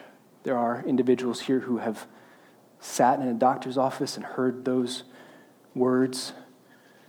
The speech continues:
Some of you may at some point. We're, we're finite and we don't know what the future holds.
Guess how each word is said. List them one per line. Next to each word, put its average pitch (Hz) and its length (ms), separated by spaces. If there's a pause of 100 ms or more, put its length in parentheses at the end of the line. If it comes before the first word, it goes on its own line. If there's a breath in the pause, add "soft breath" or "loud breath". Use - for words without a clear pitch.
(960 soft breath)
Some 151 200
of 131 80
you 123 120
may 135 420 (100)
at 117 100
some 135 200
point. 139 340
We're, 127 280
we're - 160
finite 131 480
and 120 80
we 120 80
don't 131 160
know 123 100
what 139 140
the - 80
future 127 340
holds. 131 560